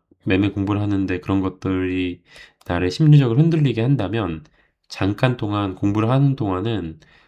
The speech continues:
그런 것들부터 본인을 고립시키는, 어, 방법을 사용하시는 것도 저는 좋은 방법이라고 생각을 합니다.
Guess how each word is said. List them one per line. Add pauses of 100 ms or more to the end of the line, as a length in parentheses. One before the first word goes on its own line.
(100)
그런
것들부터
본인을
고립시키는, (1040)
어,
방법을
사용하시는
것도
저는
좋은
방법이라고
생각을
합니다.